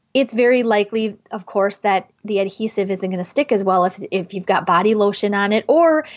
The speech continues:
if you haven't taken a bath in two days and you're putting it on your skin and your skin has done its normal thing and you've got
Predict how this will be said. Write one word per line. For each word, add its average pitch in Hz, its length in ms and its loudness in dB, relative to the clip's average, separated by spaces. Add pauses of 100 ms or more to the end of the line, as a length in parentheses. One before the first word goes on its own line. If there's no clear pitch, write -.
(160)
if 262 180 0
you 262 180 2
haven't 233 400 0
taken 226 280 -2
a 208 40 0
bath 190 320 0
in 226 140 -4
two 196 180 -10
days 196 300 -6
and 214 100 -6
you're 196 100 -4
putting 202 260 -4
it 202 80 -2
on 190 160 -2
your 190 80 -2
skin 285 320 -2
and 226 80 2
your 214 100 2
skin 208 280 -2
has 202 220 -2
done 208 300 0
its 208 220 -4 (160)
normal 214 420 2
thing 220 320 2
and 220 200 2
you've 214 160 0
got 226 340 0